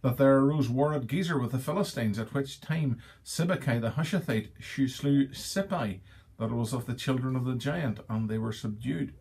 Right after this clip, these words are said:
And there was war again with the Philistines, and Enhallen the son of Jair slew Elamai, the brother of Goliath the Gittite, whose spear staff was like a weaver's beam. And yet again there was war at Gath,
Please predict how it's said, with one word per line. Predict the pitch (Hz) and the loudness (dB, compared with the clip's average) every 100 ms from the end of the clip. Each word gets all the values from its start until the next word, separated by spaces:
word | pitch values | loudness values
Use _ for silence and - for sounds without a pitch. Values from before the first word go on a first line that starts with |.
| - - - - - | -20 -20 -20 -20 -2
And | 175 170 | 4 4
there | 156 | 6
was | 143 | 4
war | 127 135 143 | 6 6 6
again | 139 170 208 | 4 4 4
with | - | 2
the | 139 | 2
Philistines, | 127 123 - 113 113 | 2 0 0 2 2
and | 127 | 0
Enhallen | 135 123 151 175 196 139 | 0 0 -2 0 0 0
the | |
son | 120 139 | -2 -2
of | 120 95 | -2 -2
Jair | 117 143 170 135 - - - | 0 0 2 -2 -6 -20 -18
slew | - 139 135 | -2 6 6
Elamai, | 127 110 131 170 190 135 117 | 6 2 4 4 4 4 4
the | 123 | 2
brother | 113 117 131 131 | 0 2 2 0
of | 131 | -4
Goliath | 131 123 113 113 113 | -2 0 0 0 -2
the | 110 | -4
Gittite, | 156 160 151 - - - - - | -4 -4 -4 -4 -14 -20 -10 -2
whose | 117 - | -2 -2
spear | - 113 | -2 -2
staff | 110 - 104 107 | -2 -2 -4 -4
was | 104 95 | -6 -6
like | 95 | -6
a | 95 | -4
weaver's | 95 104 95 90 | -6 -4 -6 -6
beam. | 110 117 104 - - - - - | -4 -4 -4 -10 -20 -20 -20 -18
And | - 92 | -10 -2
yet | 101 135 | 0 0
again | 123 127 165 - - - - | 2 2 2 -2 -14 -20 -2
there | 135 143 | 2 4
was | 120 | 4
war | 123 156 170 | 2 4 2
at | 143 | 2
Gath, | 165 202 156 - | 2 4 4 0